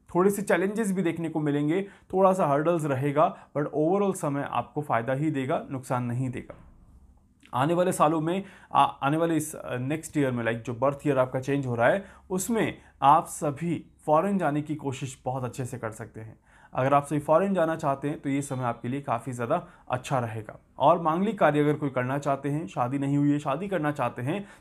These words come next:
तो भी आप कर सकते हैं, आपके लिए समय काफ़ी ज़्यादा अच्छा रहेगा। अब चलिए बात कर लेते हैं वास्तु के लिए। उससे पहले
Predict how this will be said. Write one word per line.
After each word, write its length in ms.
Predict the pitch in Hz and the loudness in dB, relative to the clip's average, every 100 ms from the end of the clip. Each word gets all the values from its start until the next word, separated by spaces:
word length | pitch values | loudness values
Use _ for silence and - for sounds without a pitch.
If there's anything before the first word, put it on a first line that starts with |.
| - | -4
तो 120 | 156 | -2
भी 200 | 131 131 | 0 0
आप 200 | 139 135 | 0 0
कर 100 | 151 | -4
सकते 320 | 147 139 127 131 | -4 -6 -6 -6
हैं, 140 | 151 | -4
आपके 360 | - 131 - 127 | -4 -4 -4 -6
लिए 140 | 123 | -6
समय 360 | 123 120 190 196 - - | -4 -4 -4 -8 -16 -2
काफ़ी 300 | 131 131 139 | 0 0 -4
ज़्यादा 300 | 120 107 127 | -2 -4 -4
अच्छा 440 | - - 120 127 113 | -4 -6 -8 -6 -8
रहेगा। 400 | 104 110 - - _ _ _ _ _ _ _ _ _ - 156 | -10 -14 -16 -20 _ _ _ _ _ _ _ _ _ -6 -2
अब 80 | - | 0
चलिए 220 | 226 226 | 0 4
बात 220 | 156 143 | 2 2
कर 80 | 131 | -2
लेते 220 | 123 127 | -4 -4
हैं 200 | 180 202 - - | -6 -6 -16 -6
वास्तु 360 | 117 117 127 143 | 0 0 -2 -8
के 120 | 123 | -8
लिए। 120 | 104 | -8
उससे 240 | - - 151 | -12 -10 -4
पहले 440 | 147 147 202 214 | 0 2 2 0